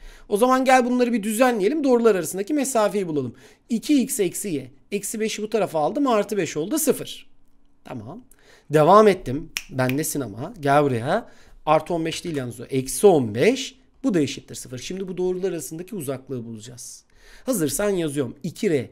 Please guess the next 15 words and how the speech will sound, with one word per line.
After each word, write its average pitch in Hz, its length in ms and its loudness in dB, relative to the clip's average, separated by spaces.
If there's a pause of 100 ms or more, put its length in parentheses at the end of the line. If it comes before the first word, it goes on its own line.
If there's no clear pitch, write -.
(400)
İkisi - 480 -10
arasındaki 143 560 -8
uzaklık 139 560 -8
iki - 220 -2
R 151 100 4
ile 123 200 0
bulunur. 113 380 -6 (380)
Şöyle 170 300 -4
kesir 165 280 -6
çizgimi 147 400 -4
uzattım. 131 720 -4 (920)
C'leri 139 440 4
birbirinden 147 400 -2
çıkarıyorduk 190 560 -2
ya. 123 120 -4